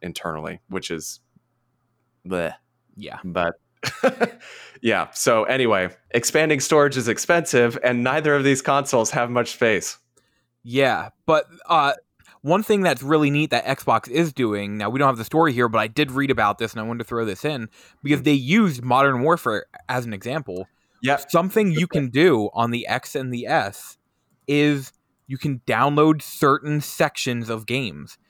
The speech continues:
Speaker 2: Uh,
Speaker 1: Yeah.
Speaker 2: for example, they used Modern Warfare showing you can download just the multiplayer or just the single player.
Speaker 1: Yeah. And only download that, like,
Speaker 2: Yes.
Speaker 1: not,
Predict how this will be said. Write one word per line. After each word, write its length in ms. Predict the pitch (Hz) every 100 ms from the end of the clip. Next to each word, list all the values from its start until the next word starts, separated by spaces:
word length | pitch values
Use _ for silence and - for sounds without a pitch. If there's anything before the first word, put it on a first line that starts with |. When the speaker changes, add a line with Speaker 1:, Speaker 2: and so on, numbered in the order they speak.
| _ _ _
Speaker 2:
Uh, 180 | 117 113
Speaker 1:
Yeah. 40 | 113
Speaker 2:
for 180 | 143
example, 600 | 127 123 143 147 113 113
they 180 | 110 123
used 720 | 127 120 147 175 120 117 - _ _ -
Modern 460 | 113 117 131 123
Warfare 340 | 123 156 120 113
showing 300 | 131 117 110 _ -
you 200 | 127 143
can 380 | - 156 165 143
download 580 | 147 180 131 120 113 113 _ 120
just 420 | 117 120 135 -
the 80 | 131
multiplayer 760 | 123 117 139 117 - 110 101 98 _ -
or 180 | 127 120
just 360 | 113 113 104
the 100 | 104 95
single 280 | 117 98
player. 320 | - 73 64 _ _ _ _ _ _
Speaker 1:
Yeah. 200 | 113 85 - _ _ _ -
And 220 | 117 113 -
only 400 | 120 123 110 95
download 420 | 92 87 85 85
that, 260 | 85 -
like, 160 | - 98
Speaker 2:
Yes. 80 | 101
Speaker 1:
not, 320 | 101 98 -